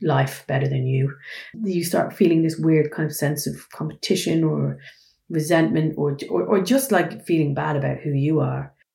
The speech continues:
For, I remember the first time I muted someone who was, like, a, a, um, just, like, a, a, I guess a peer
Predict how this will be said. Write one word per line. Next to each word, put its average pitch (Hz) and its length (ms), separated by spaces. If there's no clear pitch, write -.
For, - 180
I 240 100
remember 254 280
the 240 100
first 247 360
time 233 240
I 208 60
muted 220 420
someone 139 460
who 175 100
was, 156 180
like, 139 200
a, 139 420
a, 147 260
um, 135 460
just, - 400
like, 151 240
a, 139 480
a, - 180
I - 140
guess 214 220
a 156 40
peer 151 600